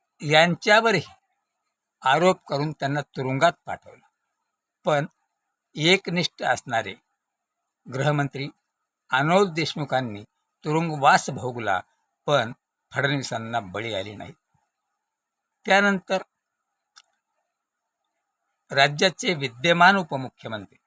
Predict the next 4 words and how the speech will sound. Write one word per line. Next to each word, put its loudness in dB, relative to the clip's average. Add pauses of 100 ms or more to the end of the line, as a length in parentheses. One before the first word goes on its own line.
(1120)
पर्मनंट 2
उपमुख्यमंत्री -8 (380)
अजित -2 (140)
पवार -2